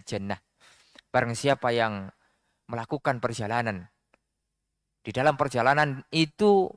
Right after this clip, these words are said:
untuk menuntut ilmu, maka Allah Subhanahu wa ta'ala akan mudahkan baginya jalan menuju surga. Allahu Akbar. Ini hadis yang sangat agung.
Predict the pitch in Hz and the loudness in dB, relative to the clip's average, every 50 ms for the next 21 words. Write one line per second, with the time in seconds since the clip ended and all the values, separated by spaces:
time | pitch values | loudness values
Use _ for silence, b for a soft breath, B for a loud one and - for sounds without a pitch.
0 | - _ _ _ - 226 240 220 - 240 - 254 262 262 262 262 - 254 277 220 | -16 _ _ _ 2 2 4 4 4 2 4 4 4 4 4 4 2 2 2 2
1 | 196 208 233 - _ _ _ _ _ _ _ _ _ _ _ _ _ _ _ _ | 2 -2 -4 -6 _ _ _ _ _ _ _ _ _ _ _ _ _ _ _ _
2 | _ - 113 107 - 110 - 127 131 117 117 - - 113 107 101 - 117 123 117 | _ -8 -6 -4 -4 -2 -2 -2 -2 -4 -4 -6 -6 -6 -6 -4 -4 -4 -4 -4
3 | 113 107 107 107 104 104 - 113 - - 127 117 - - 117 - 120 113 110 113 | -4 -6 -6 -6 -6 -6 -4 -6 -4 -4 -4 -4 -6 -8 -8 -8 -8 -8 -8 -10
4 | 113 - 156 147 131 - - 151 135 127 120 120 120 - 202 190 170 151 - 185 | -6 -4 -4 -6 -4 -6 -8 -8 -8 -8 -8 -8 -8 -8 -8 -8 -8 -6 -2 -2
5 | 165 165 151 139 127 123 123 123 117 - 113 - - 110 107 - 104 95 92 95 | 0 0 0 0 -2 -4 -6 -8 -8 -8 -10 -10 -8 -8 -8 -6 -6 -6 -8 -8
6 | 92 - _ _ _ _ _ _ _ _ _ _ _ _ _ _ _ _ _ _ | -12 -16 _ _ _ _ _ _ _ _ _ _ _ _ _ _ _ _ _ _
7 | _ _ _ _ _ _ _ _ _ _ _ _ _ _ _ - 147 135 123 113 | _ _ _ _ _ _ _ _ _ _ _ _ _ _ _ -2 0 0 0 -2
8 | 104 110 - 107 - - 110 98 101 95 95 92 92 98 - _ _ _ _ _ | -2 -4 -6 -6 -8 -10 -8 -6 -6 -6 -6 -8 -14 -20 -20 _ _ _ _ _
9 | _ 120 127 135 113 110 113 139 - - 135 127 120 - 135 131 131 - - - | _ -10 -8 -8 -8 -8 -8 -10 -8 -8 -8 -10 -10 -10 -10 -10 -10 -10 -10 -10
10 | 156 143 - 143 143 135 113 104 101 90 - | -10 -8 -6 -6 -6 -6 -8 -10 -12 -12 -14